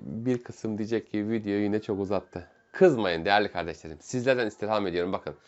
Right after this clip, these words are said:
ben aslında sizlere sohbet etmekten, bu şekilde konuşmaktan çok mutluyum. Bir başka konumuz ek sınav talepleri,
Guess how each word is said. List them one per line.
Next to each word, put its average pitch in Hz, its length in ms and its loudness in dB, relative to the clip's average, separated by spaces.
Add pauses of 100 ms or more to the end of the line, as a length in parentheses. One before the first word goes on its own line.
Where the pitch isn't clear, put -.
(260)
ben 160 180 8
aslında 120 360 2
sizlere 120 480 0
sohbet 110 460 2
etmekten, 92 440 -4 (420)
bu 127 200 0
şekilde 107 460 -2
konuşmaktan 110 800 -2 (160)
çok 180 320 2
mutluyum. 98 520 0 (160)
Bir 202 200 8
başka 202 260 2
konumuz 147 500 0 (1040)
ek 160 160 6
sınav 143 380 4 (280)
talepleri, 113 760 2